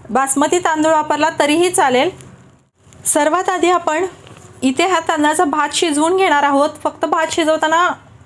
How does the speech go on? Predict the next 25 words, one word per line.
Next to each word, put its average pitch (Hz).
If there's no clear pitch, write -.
तो 349
चिकट 370
होणार 349
नाही 349
याची 320
काळजी 311
घ्यायची 294
आहे. 320
आपल्याला 285
मोकळा 302
असा 320
हा 320
भात 294
शिजवून 294
घ्यायचा 311
आहे. 269
आता 247
इथे 330
मी 330
गॅसवर 277
एक 302
कढई 285
ठेवलेली 277
आहे 262
आणि 254